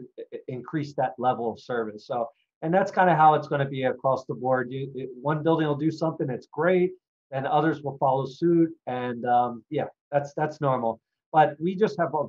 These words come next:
phenomenal, uh, team. I mean, I worked for Schuyler Group for ten years, and then we moved over to their, uh, one of their partners, uh, Peril Capital Partners,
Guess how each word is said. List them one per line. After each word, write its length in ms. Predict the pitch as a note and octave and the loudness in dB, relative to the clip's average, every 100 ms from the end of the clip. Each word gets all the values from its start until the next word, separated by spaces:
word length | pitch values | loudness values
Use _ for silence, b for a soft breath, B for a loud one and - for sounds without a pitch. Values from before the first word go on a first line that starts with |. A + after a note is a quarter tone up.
| - | -8
phenomenal, 760 | - C#3 C#3+ D3+ C#3+ C3 B2+ - - | -6 0 2 2 2 2 0 -4 -4
uh, 240 | B2 A#2 A#2 _ | 0 0 -2 _
team. 320 | D3+ B2 G#2+ | -8 -6 -6
I 100 | A#2 | -6
mean, 260 | A#2+ B2 A2 _ _ C3+ | -6 -6 -8 _ _ -2
I 60 | |
worked 200 | C3 C#3+ | -2 -2
for 80 | C#3 | -6
Schuyler 420 | B2+ C#3+ D3+ D#3 | -2 2 4 2
Group 280 | - B2 B2 | 0 -4 -6
for 80 | - - | -12 -8
ten 220 | B2 B2 | -6 -6
years, 280 | C3+ C3+ C3+ | -4 -4 -4
and 100 | A#2+ | -8
then 240 | B2 A#2+ - _ _ - | -8 -10 -16 _ _ -12
we 80 | B2+ | -6
moved 280 | C#3 C#3 C3+ | -4 0 2
over 280 | C3 B2+ | 2 -2
to 140 | - C#3 | -8 0
their, 240 | D3 F#3 - - | 2 0 -2 -6
uh, 120 | B2+ A#2+ | -2 0
one 160 | C3 | 0
of 40 | C#3+ | 2
their 120 | D3+ | 0
partners, 520 | D3+ C3 B2 A#2+ A2 - | 0 -4 -4 -8 -10 -10
uh, 100 | A2+ | -8
Peril 260 | A2 C#3 B2 | -4 -4 -4
Capital 380 | B2 C#3+ C#3+ - | -2 -4 -4 -8
Partners, 420 | A#2 A2+ A2+ A2+ | -8 -8 -8 -12